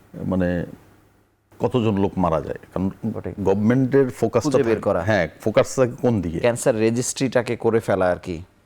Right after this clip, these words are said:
Speaker 2: বড় আকার।
Speaker 1: ফোকাসটা থাকে কোন দিকে? কস্ট বেনিফিট চিন্তা করতে হবে। আপনার বৎসরে কয়জন প্রোস্টেট ক্যান্সারে মারা যায়,
Speaker 2: বটে।
Speaker 1: আর দেখেন কয়জন অ্যাক্সিডেন্টে মারা যায় প্রতিদিন,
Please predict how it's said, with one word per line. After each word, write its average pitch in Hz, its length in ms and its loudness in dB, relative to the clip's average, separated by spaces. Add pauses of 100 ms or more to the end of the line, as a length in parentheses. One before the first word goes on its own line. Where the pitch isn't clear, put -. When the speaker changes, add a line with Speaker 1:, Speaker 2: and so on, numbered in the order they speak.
Speaker 2:
বড় 110 200 4
আকার। 104 180 4
Speaker 1:
ফোকাসটা 123 320 2
থাকে 127 260 2
কোন 85 240 -2
দিকে? - 260 -6 (220)
কস্ট 92 240 0
বেনিফিট 92 380 0
চিন্তা 78 260 -4
করতে 80 300 -6
হবে। - 140 -8 (260)
আপনার 101 500 2
বৎসরে 98 640 0
কয়জন 101 260 0
প্রোস্টেট 95 360 -4
ক্যান্সারে 92 360 0
মারা 87 240 2
যায়, 92 220 -2 (160)
Speaker 2:
বটে। 98 220 -8
Speaker 1:
আর 92 60 0
দেখেন 90 360 0
কয়জন 95 320 2
অ্যাক্সিডেন্টে 87 540 0
মারা 82 200 0
যায় 80 120 0
প্রতিদিন, 98 540 -4